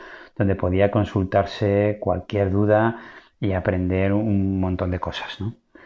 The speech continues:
Pero esa enciclopedia era un contenido estático, que no cambiaba, y que cuando entraba en casa el primer día ya estaba obsoleta,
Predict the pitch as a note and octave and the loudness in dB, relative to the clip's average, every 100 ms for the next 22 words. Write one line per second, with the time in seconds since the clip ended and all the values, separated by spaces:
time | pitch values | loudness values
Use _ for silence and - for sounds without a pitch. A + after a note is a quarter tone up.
0 | - - _ _ _ _ _ - G#2 G2+ | -20 -20 _ _ _ _ _ 0 2 4
1 | G2 F#2+ G2+ - A2+ A#2 G#2 B2+ A#2+ A2+ | 4 2 0 -4 0 2 2 2 2 2
2 | A#2 B2+ C3+ C#3 - - A2+ A2+ A#2 A#2+ | 4 4 4 2 -6 -4 0 2 2 2
3 | A2 G2+ A#2 G#2+ - B2 - - F#2+ E2 | 2 2 2 0 0 -2 -2 -6 -6 -8
4 | F2 G2+ G2 G#2 G2 G2+ G#2+ F#2+ E2 - | -8 -6 -2 0 0 4 2 2 -4 -14
5 | - - - _ - - F#2+ F#2+ F#2 F#2 | -20 -20 -20 _ -10 -6 -2 -2 0 0
6 | F2 - G#2 A2 A2 A2 A2+ - A2+ F#2+ | -2 0 2 4 2 0 -4 -8 -6 -4
7 | A2+ A#2 - F2+ F#2+ F#2+ G#2 G#2 A2 A#2+ | -2 -2 -2 -2 0 2 2 4 4 2
8 | A#2 - _ _ _ G#2 - - G2+ G2 | -2 -14 _ _ _ -6 -4 -4 -2 0
9 | F#2 - G2 A2 - - | -2 -4 0 0 0 -10